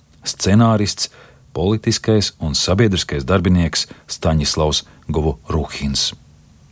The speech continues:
Vēl pašmājās valsts asins donoru centrs šodien sāk informatīvu kampaņu Mirklis tev, dzīvība kādam citam. Tajā aicinās cilvēkus ziedot asinis.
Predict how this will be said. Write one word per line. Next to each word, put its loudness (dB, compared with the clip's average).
Vēl 4
pašmājās 2
valsts 2
asins 4
donoru 0
centrs 0
šodien 0
sāk 0
informatīvu 2
kampaņu 2
Mirklis 0
tev, 2
dzīvība 0
kādam -2
citam. -4
Tajā 4
aicinās 0
cilvēkus 0
ziedot 2
asinis. -2